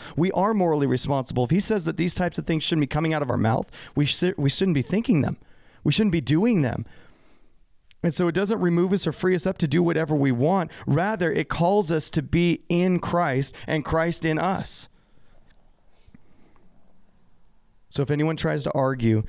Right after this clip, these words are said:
that everything in the Old Testament has been done away with so they can do whatever they want now, just walk them through Matthew fifteen. That's all you have to do. But you guys, this is important because a lot of times people will look at this and say,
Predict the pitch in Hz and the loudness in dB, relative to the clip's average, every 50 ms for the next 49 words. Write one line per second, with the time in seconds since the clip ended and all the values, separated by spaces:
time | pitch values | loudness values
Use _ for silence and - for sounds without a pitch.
0 | - - - - 123 - 139 131 139 135 - 143 139 135 135 131 127 131 127 - | -8 -10 -4 -4 -2 -2 0 0 0 0 0 0 0 2 2 2 0 0 0 0
1 | 143 135 131 - - 135 123 135 127 120 107 117 117 110 120 123 123 120 117 127 | 0 0 -2 0 -2 -2 0 2 0 0 0 0 0 2 2 2 2 2 2 2
2 | 131 131 123 113 113 110 107 - - - - - 135 123 127 123 131 123 113 127 | 2 2 2 4 2 2 0 -2 -14 -8 -4 0 2 2 2 2 2 2 2 2
3 | 127 127 127 123 120 113 110 107 104 107 127 143 - - 113 117 117 113 120 - | 2 2 2 2 0 2 2 2 4 4 2 0 0 0 0 0 2 2 2 0
4 | - - - 175 - 165 160 - 143 131 123 - 120 107 107 104 - - 110 - | -2 -4 -4 -2 0 0 -2 0 0 -2 0 0 2 2 2 2 2 0 -2 0
5 | - 98 - - - 101 - 107 - 110 113 107 101 95 - - - - - - | 0 -4 -2 -2 -4 -4 -4 -6 -2 0 0 0 0 0 -2 -4 -6 -6 -10 -10
6 | - - - _ _ _ - - _ _ _ _ _ _ - - - - - - | -20 -20 -20 _ _ _ -20 -20 _ _ _ _ _ _ -20 -20 -20 -14 -14 -14
7 | - - - - - - - 131 135 131 147 156 156 143 127 143 135 139 135 127 | -12 -12 -16 -14 -12 -4 -2 0 0 2 0 0 -2 -2 -2 0 0 0 0 0
8 | 139 131 117 120 139 151 160 - 127 107 - - - - - - - 139 127 131 | 0 -2 0 0 2 2 2 2 0 -2 -2 -6 -16 -18 -12 -4 -4 -2 0 0
9 | 135 131 135 147 156 147 - 147 139 127 - - 143 - 143 131 123 120 135 143 | 2 2 2 0 0 0 0 -2 -2 0 -2 -2 0 2 2 2 2 2 0 0
10 | - 151 - 127 120 - 117 117 - - 131 123 | -2 -2 -2 -2 -2 0 -2 -2 0 0 0 0